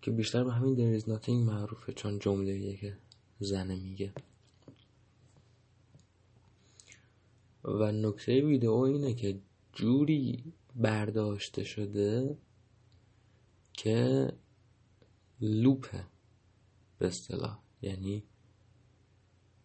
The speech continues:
تموم که می‌شه دوباره به اولش رسیدی،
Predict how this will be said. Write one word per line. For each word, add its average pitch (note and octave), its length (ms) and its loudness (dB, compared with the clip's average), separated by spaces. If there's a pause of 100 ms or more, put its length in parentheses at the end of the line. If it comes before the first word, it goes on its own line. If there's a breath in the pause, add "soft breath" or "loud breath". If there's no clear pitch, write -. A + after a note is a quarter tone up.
(220)
تموم G2+ 360 -4
که G2+ 120 -6
می‌شه G#2 500 -2
دوباره A2+ 340 2
به A#2 120 0
اولش G#2+ 600 -2
رسیدی، F#2 500 -6